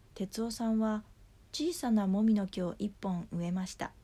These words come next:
「みんながここに来た時に喜んでもらえるような森を作ろう。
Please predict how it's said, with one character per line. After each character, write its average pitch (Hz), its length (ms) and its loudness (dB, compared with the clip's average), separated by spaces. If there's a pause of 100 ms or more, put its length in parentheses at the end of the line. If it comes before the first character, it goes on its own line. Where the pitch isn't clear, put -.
(2500)
「み 214 140 4
ん 226 60 6
な 240 120 2
が 214 140 -2
こ 185 140 -10
こ 202 120 -4
に 214 160 2
来 - 80 -12
た 240 140 -4
時 208 260 -4
に 180 220 -2 (340)
喜 202 380 0
ん 240 80 2
で 220 100 2
も 185 140 2
ら 196 160 0
え 208 60 0
る 220 100 2
よ 247 140 0
う 247 40 0
な 226 140 2
森 196 320 2
を 240 120 -4
作 - 220 -6
ろ 269 200 -2
う。 - 60 -6